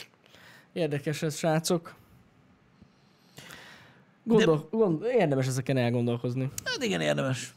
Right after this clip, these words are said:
Speaker 2: De mondom, kifejezetten, vagy kizárólag azért érdemes, mondom, ezekről a dolgokról beszélni, mert mostanában tényleg, tényleg baromi nehéz. Ö,
Speaker 1: Hát ebben a helyzetben nem egyszerű.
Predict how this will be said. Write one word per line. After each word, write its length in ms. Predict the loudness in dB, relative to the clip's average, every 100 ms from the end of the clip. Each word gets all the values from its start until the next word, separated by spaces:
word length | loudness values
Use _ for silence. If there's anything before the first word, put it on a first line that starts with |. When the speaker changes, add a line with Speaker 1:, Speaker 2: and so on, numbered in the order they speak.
| _
Speaker 2:
De 360 | -8 -6 0 0
mondom, 220 | 2 2
kifejezetten, 760 | 4 2 4 2 2 2 2 2
vagy 100 | 2
kizárólag 420 | 4 4 4 2
azért 260 | 2 2 2
érdemes, 340 | 2 2 0
mondom, 240 | -2 0 2
ezekről 300 | 2 2 2
a 40 |
dolgokról 320 | 4 2 2
beszélni, 340 | 0 0 -2 -2
mert 140 | -2
mostanában 440 | -2 -2 -6 -4
tényleg, 420 | 2 2 2 -2 -16 _ _ _ _ -2
tényleg 220 | 0 2
baromi 240 | 2 -2 -4
nehéz. 540 | -8 -10 -12 -16 -18 _ _
Ö, 60 | -10 -6 -6 -8 -10 -14 _ _ _ _ _ _ _ _ _ _ _ -20 _ _ -4
Speaker 1:
Hát 140 | 2
ebben 200 | 4 4
a 40 | 4
helyzetben 480 | 4 4 2 2 2
nem 120 | 0
egyszerű. 420 | -2 -6 -6